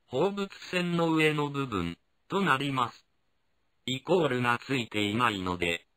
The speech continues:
境界線は含まない、です。不等号が、小なり、なら、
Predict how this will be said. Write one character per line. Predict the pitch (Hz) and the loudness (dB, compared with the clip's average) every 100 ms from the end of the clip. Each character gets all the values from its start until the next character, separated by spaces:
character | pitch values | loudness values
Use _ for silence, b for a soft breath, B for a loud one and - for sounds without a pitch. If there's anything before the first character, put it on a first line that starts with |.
| _ | _
境 | - 135 196 | 0 2 2
界 | - 190 185 | 2 0 -2
線 | - 175 170 | -4 -2 2
は | 165 156 | 2 2
含 | - - 113 | -2 -4 0
ま | 104 | 2
な | 90 87 | 2 0
い、 | 85 - _ _ | -4 -16 _ _
で | 120 170 | -6 -6
す。 | - - _ _ _ _ _ _ _ _ _ _ _ _ _ _ _ _ | -6 -16 _ _ _ _ _ _ _ _ _ _ _ _ _ _ _ _
不 | - - - | -20 -12 -4
等 | 185 143 | -4 0
号 | 113 104 | 0 0
が、 | 92 85 85 _ _ - | -2 -4 -6 _ _ -10
小 | - 180 160 | -2 0 2
な | 127 | 0
り、 | 110 95 - _ _ | 0 -4 -8 _ _
な | 131 185 | -2 0
ら、 | 160 107 | 0 -2